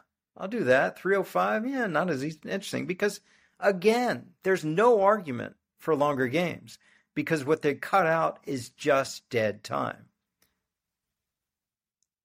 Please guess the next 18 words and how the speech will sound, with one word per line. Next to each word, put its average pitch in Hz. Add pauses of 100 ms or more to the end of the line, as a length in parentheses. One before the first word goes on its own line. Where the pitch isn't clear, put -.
(100)
It'd 143
be 139
great 170
if 254
the 120
N 107
F -
L 117
could -
do 143
this. 185 (760)
The 139
N 185
F 170
L 147
is 120
doing 123
better, 202